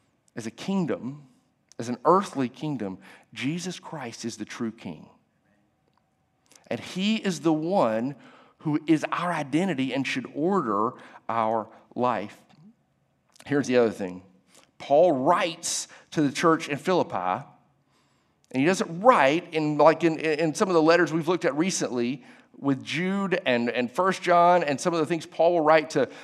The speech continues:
to different churches. He doesn't write to them with warnings about false teachers. That's not really what's in his view. This is, a, this is, quite frankly, a very faithful community,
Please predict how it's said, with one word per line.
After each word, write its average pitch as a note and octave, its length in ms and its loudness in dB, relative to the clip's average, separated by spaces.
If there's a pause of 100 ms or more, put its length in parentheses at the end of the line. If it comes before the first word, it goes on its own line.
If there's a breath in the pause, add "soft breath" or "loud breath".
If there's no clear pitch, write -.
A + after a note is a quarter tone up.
(140 loud breath)
to C#3 80 -4
different D#3 400 2
churches. D3 280 -2
He F3 120 -6
doesn't A#3 300 0
write D3+ 480 -4
to C#3+ 80 -10
them C3+ 220 -2
with B2 180 -4
warnings B2+ 960 -2
about A#2 280 0
false A#2 340 -4
teachers. - 720 -16 (560)
That's G3 280 2
not E3 280 8
really E3 240 6
what's C#3+ 260 0
in D3 160 -2
his B2+ 220 -6
view. C#3+ 360 -6 (220 loud breath)
This F#3+ 160 0
is, E3+ 140 -2
a, D3+ 60 2
this F3 220 -4
is, C#3 200 -6
quite D3 280 2
frankly, F3+ 300 2
a B2 80 4
very A#2+ 140 0
faithful C#3+ 560 -6
community, B2 760 -4